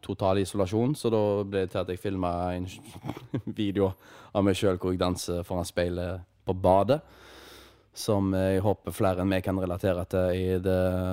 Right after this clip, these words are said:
dagligdagse. Og så etter hvert så liksom begynte jeg å sjekke ut demoer som Kindre Fever har spilt inn, og kjente litt på den piffen igjen.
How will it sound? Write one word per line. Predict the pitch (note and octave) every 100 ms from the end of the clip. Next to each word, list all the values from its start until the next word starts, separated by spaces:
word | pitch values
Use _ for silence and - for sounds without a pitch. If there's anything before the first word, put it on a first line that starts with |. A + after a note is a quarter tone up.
| F#2 F#2+
dagligdagse. | F#2 F2+ F2 - G#2+ A#2+ - _ _ _ _ _ - - - - _ _ _ B2+
Og | C3
så | B2 - - - D3+ C#3 C#3 C3 B2+
etter | - C#3+ - C3+
hvert | B2+ A2 - _
så | - - B2 A#2+ A#2+
liksom | A#2 G2+ A2 G2+ G#2 G#2 G2+ G#2
begynte | - G#2 G2+ - F#2+
jeg | F#2
å | F#2+ F#2+ F#2+
sjekke | G2 - A2 - - F#2 F2+
ut | G2 F#2+ _ - - - - A#2+
demoer | A2 G2+ F#2+ G2 -
som | - G#2
Kindre | G#2 G2
Fever | G#2+ F#2 F#2
har | F#2
spilt | - F#2+ - G#2
inn, | G#2 G#2+ G#2+ G#2+
og | - G2 F#2+ F#2+ F#2+ G2 G2 G2 G2+ G2+ G2+ G#2+
kjente | - A#2+ A#2 - F#2+
litt | G2+ -
på | F#2+
den | F2+
piffen | G#2+ - F2+
igjen. | F#2